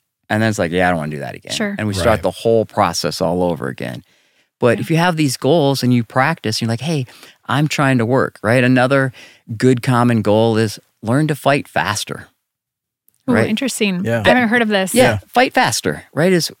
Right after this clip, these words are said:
Speaker 1: we're all gonna fight. There's no way you can avoid fights in your
Speaker 2: Sure.
Speaker 1: marriage,
Speaker 3: Right.
Speaker 1: right? Let's get 'em done. Let's do 'em quick. Let's do 'em efficient and move on. So
Speaker 2: What would that look like?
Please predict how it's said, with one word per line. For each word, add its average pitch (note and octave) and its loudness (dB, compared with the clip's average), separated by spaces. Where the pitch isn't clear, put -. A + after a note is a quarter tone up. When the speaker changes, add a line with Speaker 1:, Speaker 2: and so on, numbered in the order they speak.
Speaker 1:
we're E3 0
all G3+ 4
gonna F3+ 2
fight. F2 0
There's B2+ -2
no D3+ 2
way D3 4
you C3 4
can A#2 -2
avoid F#2 0
fights C#2 -6
in C#2 -4
your C2 -8
Speaker 2:
Sure. - -2
Speaker 1:
marriage, G#3+ -6
Speaker 3:
Right. G#2 0
Speaker 1:
right? B2+ 2
Let's - -2
get A2+ 2
'em A#2+ 2
done. F#2+ 0
Let's A2 -6
do A#2+ -4
'em G#2+ 0
quick. - -2
Let's G#2+ -8
do A2+ -4
'em A2 0
efficient G2+ -6
and A#2 -4
move A2+ -2
on. A2+ -2
So A#2+ 0
Speaker 2:
What A#3+ 2
would A#3 2
that G#3+ 2
look - -6
like? - -4